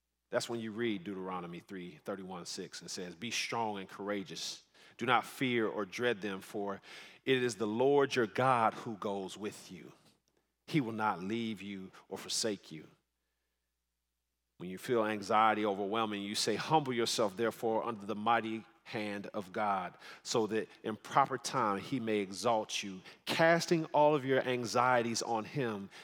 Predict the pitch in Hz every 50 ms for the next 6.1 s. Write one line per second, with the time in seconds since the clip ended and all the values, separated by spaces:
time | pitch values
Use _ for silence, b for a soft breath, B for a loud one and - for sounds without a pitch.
0 | B - 101 - - 127 110 107 95 117 139 147 143 - - - - - 139 110
1 | - - - - - 214 214 165 113 90 82 78 - - - _ - 104 95 85
2 | 82 80 78 - - _ _ _ _ _ _ _ _ _ _ _ _ _ _ _
3 | _ _ _ _ _ _ _ - 127 123 120 123 - - 165 156 135 131 127 117
4 | 95 139 170 170 - - 113 110 98 - - 110 120 123 127 127 123 123 135 151
5 | 151 139 120 110 107 104 104 117 117 - 131 120 123 123 120 - - 135 120 120
6 | 117 110